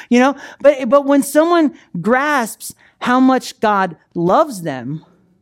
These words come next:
how can you not turn to what, you know, listen, look at all the, the societal issues we have right now. Black Lives Matter, trans rights,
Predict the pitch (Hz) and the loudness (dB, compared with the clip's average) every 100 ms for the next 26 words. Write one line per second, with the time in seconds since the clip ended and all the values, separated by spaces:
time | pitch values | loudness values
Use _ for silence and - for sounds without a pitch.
0 | _ _ _ _ _ _ _ - 269 277 | _ _ _ _ _ _ _ -4 -2 2
1 | 269 254 226 220 214 - - 285 233 175 | 2 4 2 0 -6 -8 -2 0 0 -4
2 | 170 196 190 196 185 196 - - - 302 | -8 -6 -2 -2 -4 -12 -20 -14 0 2
3 | 359 320 392 254 247 381 415 339 349 339 | 4 0 0 2 2 2 2 2 2 0
4 | 294 - 233 226 - 240 - 262 277 262 | -6 -8 -6 -6 -6 -8 -6 -2 -2 -2
5 | 214 240 240 208 165 156 151 143 143 139 | -4 -8 -6 -6 -6 -6 -6 -6 -8 -8
6 | 135 131 135 143 _ _ _ _ _ _ | -8 -10 -16 -20 _ _ _ _ _ _
7 | _ _ 135 180 190 196 175 160 160 156 | _ _ -4 -2 -2 -4 -4 -4 -4 -4
8 | 156 151 147 _ _ _ _ - 196 185 | -4 -4 -8 _ _ _ _ -4 -2 -2
9 | 175 170 165 160 156 160 - | -2 -2 -2 -2 -4 -8 -12